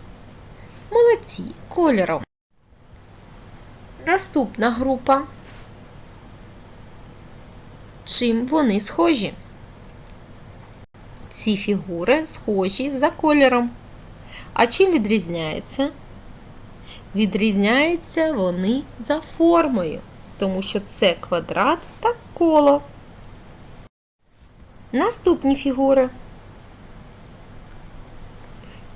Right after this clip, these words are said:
Чим вони схожі? Правильно, вони схожі за кольором та за формою. Але відрізняються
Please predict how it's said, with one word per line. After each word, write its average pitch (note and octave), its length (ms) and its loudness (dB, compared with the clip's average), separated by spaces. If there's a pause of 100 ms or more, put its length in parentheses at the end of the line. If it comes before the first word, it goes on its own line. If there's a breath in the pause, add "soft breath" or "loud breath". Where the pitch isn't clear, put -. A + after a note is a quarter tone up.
(120)
Чим G4+ 260 4
вони B3+ 200 6
схожі? A3+ 500 4 (1160)
Правильно, G#3+ 640 6
вони D4+ 380 4
схожі - 680 -2
за D4 180 2
кольором F3+ 520 -2 (720)
та A#4 160 6
за G#4+ 120 8
формою. A#3 720 4 (1300 loud breath)
Але A#3 420 6
відрізняються F3+ 1160 0